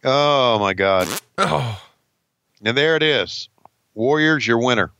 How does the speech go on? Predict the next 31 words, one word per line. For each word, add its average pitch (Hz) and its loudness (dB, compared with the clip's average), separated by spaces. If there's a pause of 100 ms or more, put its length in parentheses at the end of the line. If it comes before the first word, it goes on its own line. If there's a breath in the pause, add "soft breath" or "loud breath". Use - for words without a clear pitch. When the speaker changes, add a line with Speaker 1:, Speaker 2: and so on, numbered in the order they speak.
(260)
Speaker 2:
And 117 -4
look 165 0
at 165 -6
the 156 -8
crowd. 110 -2 (180)
Crowd 147 0
goes 135 0
mild. 107 -2 (380)
Speaker 1:
Mm. 117 -2 (300)
Speaker 2:
Uh, - -2
are 101 0
they 131 0
cheering 175 -2
because 139 -2
Warrior 139 0
won 156 -2
or 127 -2
because 113 -6
it's 80 -12
fucking 120 -2
over? 104 -4
Watch 151 -2
the 185 -10
way 156 0
he 127 0
Speaker 1:
Uh, 117 2
Speaker 2:
disrespects 127 -4
the - -6
belt 104 -2
here, 98 -10
too. - -10